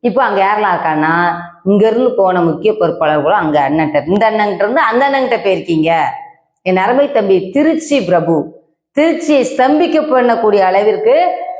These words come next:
போராட்டங்களை நடத்தி காட்டிய நீங்கள், மும்மொழி கொள்கைக்கு எதிராக நீங்கள் சார்ந்திருக்கக்கூடிய அமைப்பை உடனடியாக பெரும் ஒரு போராட்டத்தை, இதுக்கு நிச்சயமா மாநில அரசு அனுமதி வழங்கும், வழங்கித்தான் ஆகணும்.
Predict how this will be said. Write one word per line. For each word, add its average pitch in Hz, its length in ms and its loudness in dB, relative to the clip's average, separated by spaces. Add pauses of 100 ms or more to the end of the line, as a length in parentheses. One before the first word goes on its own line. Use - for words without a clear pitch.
(220)
போராட்டங்களை 240 760 0
நடத்தி 220 540 -2
காட்டிய 208 440 0
நீங்கள், 185 520 2 (840)
மும்மொழி 285 580 2
கொள்கைக்கு 226 480 2
எதிராக 185 560 2
நீங்கள் 208 520 0
சார்ந்திருக்கக்கூடிய 233 840 2
அமைப்பை 196 760 0
உடனடியாக 190 840 0 (680)
பெரும் 349 680 2
ஒரு 220 280 2
போராட்டத்தை, 208 480 0
இதுக்கு 262 280 2
நிச்சயமா 320 420 2 (100)
மாநில 277 440 0
அரசு 262 200 0
அனுமதி 254 360 0
வழங்கும், 233 680 0
வழங்கித்தான் 269 600 0 (160)
ஆகணும். 269 380 -2